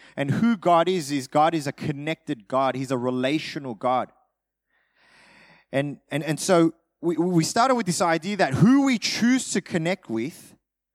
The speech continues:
will actually determine the kind of life that we have. For some people, we connect to things that build us and give us life, but sometimes we choose to connect to things that actually suck that kind of life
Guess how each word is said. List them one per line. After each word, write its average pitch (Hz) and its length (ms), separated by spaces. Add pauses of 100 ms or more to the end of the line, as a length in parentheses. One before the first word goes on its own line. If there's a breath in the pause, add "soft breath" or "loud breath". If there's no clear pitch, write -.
(480)
will 160 160
actually 202 360
determine 220 760
the 151 80
kind 175 320
of 131 120
life 151 540
that 135 160
we 135 140
have. 127 280 (1300)
For 175 120
some 233 320
people, 254 480 (260 loud breath)
we 175 180
connect 202 520
to 233 80
things 254 640 (420 soft breath)
that 139 280
build 240 320
us 240 360 (160 loud breath)
and 135 200
give 208 300
us 214 220
life, 170 560 (760)
but 160 100
sometimes 233 560
we 185 120
choose - 320
to 180 120
connect 196 460
to 208 80
things 240 480 (240 soft breath)
that 165 140
actually 190 320
suck - 500
that 202 160
kind 185 240
of 143 140
life 170 340